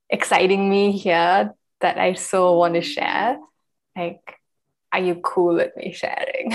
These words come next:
<laughs> Um,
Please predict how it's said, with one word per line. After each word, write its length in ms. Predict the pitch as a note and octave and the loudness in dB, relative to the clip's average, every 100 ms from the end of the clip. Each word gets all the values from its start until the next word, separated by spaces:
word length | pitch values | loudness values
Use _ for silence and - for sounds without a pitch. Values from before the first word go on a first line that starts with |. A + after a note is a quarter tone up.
| - | -8
<laughs> 20 | - _ _ _ _ _ _ _ _ _ _ _ _ _ _ _ _ _ _ _ _ _ - | -12 _ _ _ _ _ _ _ _ _ _ _ _ _ _ _ _ _ _ _ _ _ -8
Um, 800 | F#3+ F#3 F3+ F3+ F3+ F#3 G#3+ | -6 -6 -6 -8 -10 -12 -16